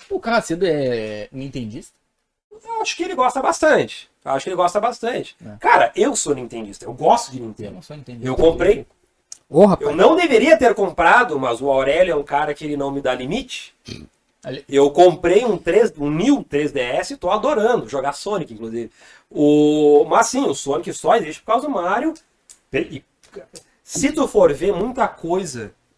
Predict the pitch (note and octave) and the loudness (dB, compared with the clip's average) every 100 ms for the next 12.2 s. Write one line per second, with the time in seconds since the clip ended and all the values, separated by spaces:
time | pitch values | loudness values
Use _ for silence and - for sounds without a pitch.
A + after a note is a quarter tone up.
0 | _ _ _ - B2 B2+ C#3 C3+ B2 A#2 | _ _ _ -14 -12 -10 -8 -6 -6 -8
1 | C#3+ F3+ A#2+ - - _ _ _ _ _ | -8 -8 -10 -14 -20 _ _ _ _ _
2 | - - C#3+ C#3 A#2+ G#2 E3+ E3+ F3 - | -8 0 0 0 -6 -10 -8 -8 -10 -10
3 | D3 - C3+ C3 C3+ A#2+ G#2+ C3 D3 C3+ | -10 -4 -2 -2 -4 -6 -8 -12 -10 -8
4 | B2+ C#3+ F3 F#3 _ _ D#3+ D3 D#3 D#3+ | -6 -4 -4 -8 _ _ -14 -14 -8 -6
5 | D#3+ D#3 - C#3+ C3+ D#3 C#3+ D3 - _ | -4 -6 -6 -8 -8 -8 -8 -8 -12 _
6 | _ _ _ _ G#2 G#2+ A#2 C3 C3 A2 | _ _ _ _ -12 -4 -2 -2 -4 -8
7 | - D3+ C#3+ C3+ C3+ D3 D3+ C#3+ A#2+ - | -6 -4 -4 -6 -6 -4 -2 -2 -4 -6
8 | - _ _ - C3+ C#3 G3 G3+ E3 C3 | -20 _ _ -10 -4 -2 0 0 0 -4
9 | - C3+ E3 G#3 D#3 C#3 B2 A2 A#2 - | -4 -4 -2 -4 -4 -8 -8 -12 -12 -14
10 | - A2 - - F3 _ _ - - - | -8 -8 -8 -10 -12 _ _ -10 -10 -10
11 | - - G#2+ G#2 A#2+ - C#3+ E3+ F3 D#3 | -12 -12 -10 -10 -10 -12 -10 -8 -6 -4
12 | A#2+ | -6